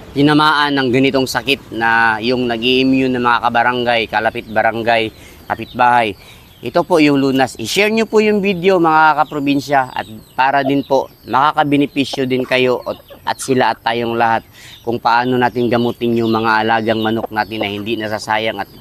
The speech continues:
yung pera natin na hindi masasayang. Sa hapong ito, ah, maraming salamat po. Maraming salamat sa inyo. Pwede nyo pong i-share yung video ko. Tapos, pag nakita nyo po yung bell, i-press nyo rin po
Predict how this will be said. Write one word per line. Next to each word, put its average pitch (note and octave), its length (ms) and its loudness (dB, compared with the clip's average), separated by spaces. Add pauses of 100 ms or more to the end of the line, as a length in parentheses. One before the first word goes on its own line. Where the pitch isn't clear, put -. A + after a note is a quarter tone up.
yung - 160 -6
pera G2+ 400 -2
natin G2+ 160 -14
na G2 80 -8
hindi G2 160 -10
masasayang. F#2 640 -10
Sa C#3 160 0
hapong G3+ 240 0
ito, F#3+ 240 2 (720)
ah, A2+ 240 -2
maraming E3 320 2
salamat D#3+ 480 0
po. C#3+ 160 0 (400)
Maraming C3 320 2
salamat C3 400 0
sa A#2+ 160 -2
inyo. A#2+ 240 0
Pwede C3 240 2
nyo D3+ 160 6
pong D3 260 -2
i-share C#3+ 320 0
yung C3 220 0
video C3 340 0
ko. D3 160 0
Tapos, - 640 -4 (1160)
pag A2+ 100 2
nakita C#3+ 380 0
nyo C#3+ 180 2
po D3 160 2
yung C#3 320 4
bell, C#3 300 2 (1200)
i-press - 400 -2
nyo D#3 160 6
rin D3+ 140 4
po D3+ 100 0